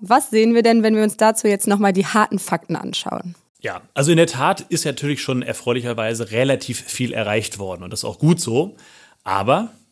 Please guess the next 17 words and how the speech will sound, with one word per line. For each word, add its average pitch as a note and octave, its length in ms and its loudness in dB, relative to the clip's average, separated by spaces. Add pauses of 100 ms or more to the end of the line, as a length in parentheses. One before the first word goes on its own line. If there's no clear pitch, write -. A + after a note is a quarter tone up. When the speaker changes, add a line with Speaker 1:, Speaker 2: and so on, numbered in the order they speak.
(120)
Speaker 2:
genau F#2+ 180 -8
wie G2+ 60 -4
du G2+ 80 -2
sagst, A#2+ 340 -2
der A#2 60 2
Blick C3+ 180 -4
in C3+ 80 -4
die C3+ 80 -2
Zahlen, D3+ 480 -6 (160)
der A2 80 -2
Gender C3 320 -2
Pay C3 240 -8
Gap, B2 240 -10
der B2 120 -6
ist B2 160 -6
noch G#2+ 120 -4
da. F#2 360 -8